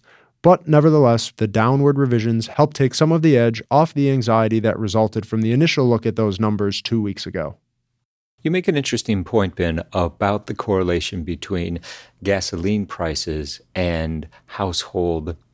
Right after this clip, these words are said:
Speaker 2: inflation expectations. And that's one of the challenges that the Fed is going to have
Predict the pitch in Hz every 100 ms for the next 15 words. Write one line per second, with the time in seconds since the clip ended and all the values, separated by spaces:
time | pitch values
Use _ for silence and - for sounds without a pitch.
0 | _ _ 98 87 - 87 - 82 73 -
1 | 78 - 90 87 - 73 - 85 110 156
2 | 185 175 131 104 - 101 98 90 80 73
3 | - 78 85 - 98 85 85 - 85 80
4 | 76 78 98 85 78